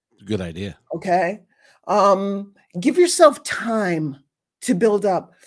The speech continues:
Speaker 2: and then move up to something like, uh, it, you know, again, not saying no, but just saying, "You know, this just doesn't resonate with me." I love that saying. "It doesn't resonate with me. It, I'm not feeling it." And they, they could say, "Why not?" And you're like,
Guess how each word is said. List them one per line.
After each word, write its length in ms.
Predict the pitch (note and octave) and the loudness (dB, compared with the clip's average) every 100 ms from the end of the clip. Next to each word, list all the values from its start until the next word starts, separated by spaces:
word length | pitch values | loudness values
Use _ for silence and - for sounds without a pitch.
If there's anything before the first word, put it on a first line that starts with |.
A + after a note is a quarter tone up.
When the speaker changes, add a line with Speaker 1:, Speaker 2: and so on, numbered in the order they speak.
| - - - - _ _ - | -20 -20 -20 -20 _ _ 2
Speaker 2:
and 180 | C#4 D4 | 4 8
then 180 | D#4+ D4 | 6 8
move 280 | C#4 C#4 C4 | 6 6 4
up 180 | C4 - | 0 -2
to 100 | A#3+ | -4
something 340 | C4 C4 A#3+ | -2 -2 -2
like, 360 | A#3+ A3+ - _ _ _ _ _ C#4 | -2 -2 -6 _ _ _ _ _ -10
uh, 480 | C#4 B3+ A#3+ A3+ - | -8 -8 -10 -14 -18
it, 120 | G3 _ _ _ | -20 _ _ _
you 240 | - G3 A#3+ | -20 -10 -6
know, 160 | A3+ | -4
again, 480 | G#3+ F3 D4+ C#4 B3 | -6 -2 2 2 2
not 220 | B3+ C#4+ | -2 -4
saying 340 | - E4+ C#4+ C4 | -4 -2 2 2
no, 180 | C4 A#3 | 0 -4
but 140 | - | -8
just 200 | C4 C4+ | -10 -6
saying, 200 | D#4+ C#4 | -4 -4
"You 120 | C#4+ | -6
know, 440 | D4+ D#4+ D#4+ D#4 D#4 | -6 -6 -6 -6 -8
this 220 | E4 D#4 - - | -8 -10 -12 -14
just 260 | - - | -14 -8
doesn't 280 | F4 E4 C4+ | -8 -4 -2
resonate 460 | B3 A#3+ G#3 E3 - | -2 -6 -6 -8 -10
with 180 | C#3+ | -12
me." 160 | C3 C#3 _ _ _ _ - | -12 -14 _ _ _ _ -6
I 60 | |
love 320 | A3+ A#3+ B3+ G3+ | 0 2 2 0
that 200 | C3 - | -4 -6
saying. 260 | A#2 F#2 | -8 -10
"It 460 | - _ - - - | -14 _ -20 -20 -10
doesn't 220 | E4+ F4+ | -2 0
resonate 440 | F#4 F#4+ A#3+ D3+ | 0 0 -2 -2
with 160 | D3 D3+ | -6 -10
me. 260 | D3 C#3 E3 | -10 -10 -4
It, 120 | A3 | -2
I'm 240 | F#3+ A#3+ | 0 0
not 160 | B3+ C4 | -2 -4
feeling 360 | C4 B3+ F3 | -4 -2 -4
it." 120 | - - _ _ _ - _ _ _ _ _ - C4 | -8 -12 _ _ _ -20 _ _ _ _ _ -2 6
And 160 | C#4 | 8
they, 100 | B3 | 8
they 440 | G#3+ A3+ F#3+ G#3+ A3 | 6 4 8 8 8
could 160 | G3 | 6
say, 140 | A3 G3 | 4 4
"Why 420 | - E3+ A3 A#3 | 0 -2 2 6
not?" 260 | E4+ A4+ | 6 4
And 100 | - | 0
you're 100 | G#3+ | 0
like, 200 | A3+ A#3 | 2 2